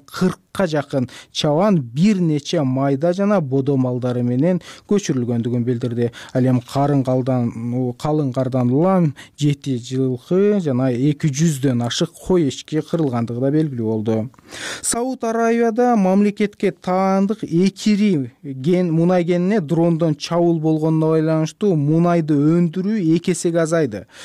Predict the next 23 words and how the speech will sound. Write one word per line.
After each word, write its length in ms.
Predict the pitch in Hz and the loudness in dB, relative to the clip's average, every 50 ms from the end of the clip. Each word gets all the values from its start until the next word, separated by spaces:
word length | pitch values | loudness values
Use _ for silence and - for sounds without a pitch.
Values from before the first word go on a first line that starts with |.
| - - - - | -20 -20 -4 0
Өрт 240 | 185 202 220 202 - | 0 2 2 0 -2
чалган 400 | - - 196 180 165 170 175 160 | -2 -2 0 0 0 0 0 0
мунай 340 | 160 165 175 180 180 170 160 | 2 2 2 2 2 2 0
кендерине 560 | 147 160 160 160 160 151 160 151 160 156 151 | 0 0 0 0 0 0 0 0 0 -2 -2
чабуул 540 | 147 - - - 156 151 156 156 156 160 160 | -4 -6 -4 -2 -2 0 2 2 2 2 2
үчүн 260 | 156 156 - - 240 | 0 0 0 0 0
йемендик 680 | 190 156 139 143 165 170 175 180 180 180 185 208 190 - | 2 0 0 0 2 2 2 2 0 0 -2 -4 -6 -8
хусит 480 | - - - 175 165 - - 190 - - | -10 -10 -10 -8 -6 -4 -4 -4 -4 -4
козголоңчулар 920 | - - 160 156 156 156 156 160 160 160 156 - - 175 180 202 208 190 - - - - - 160 - _ _ - | -4 -4 -2 0 0 0 2 2 2 0 -2 -2 -2 -2 0 0 0 -2 -6 -12 -18 -20 -20 -20 -20 _ _ -2
жоопкерчиликти 760 | 151 185 180 175 - 185 165 - - 160 151 - _ - 151 | 0 0 0 2 0 -2 -4 -4 -6 -8 -8 -10 _ -4 -2
алган. 340 | 143 143 151 170 214 269 277 | 0 0 0 0 0 2 2
Мындан 360 | 196 170 156 143 143 143 139 | 2 2 2 2 2 0 0
улам 240 | 143 143 139 135 131 | 0 0 0 0 0
акыркы 480 | 143 156 - - - 160 156 - 151 143 | 0 -2 -2 -4 -4 -6 -4 -2 -4 -4
суткада 720 | - - - - 226 220 - - 226 214 214 240 226 190 | -4 -4 -2 -2 -2 -2 -2 -2 -2 0 2 2 2 2
мунай 420 | 160 156 156 160 165 165 160 147 | 2 2 2 2 2 2 2 2
өндүрүү 600 | 147 151 156 156 156 143 160 170 185 214 220 190 - - - _ _ 131 | 2 2 2 2 2 0 -2 -2 -2 -2 -2 -4 -6 -12 -20 _ _ -2
беш 360 | 135 180 208 220 - - - | 0 2 2 2 0 0 0
миллион 360 | 220 208 208 226 226 196 165 | 0 0 2 2 2 2 2
баррелге 600 | 135 123 156 165 170 175 175 165 156 147 147 143 | 0 0 0 0 2 2 2 0 0 0 -2 -2
чейин 260 | - - 147 143 135 | -2 -2 -2 -2 -2
кыскаргандыгы 760 | 123 123 - - 151 143 139 135 139 139 131 143 135 131 127 | -4 -6 -6 -4 -4 -2 0 0 0 0 0 0 -2 -2 -2
кабарланууда. 800 | 135 139 135 135 143 139 139 139 143 151 160 170 226 254 240 | 0 0 0 2 2 2 2 2 2 2 0 0 0 -2 -2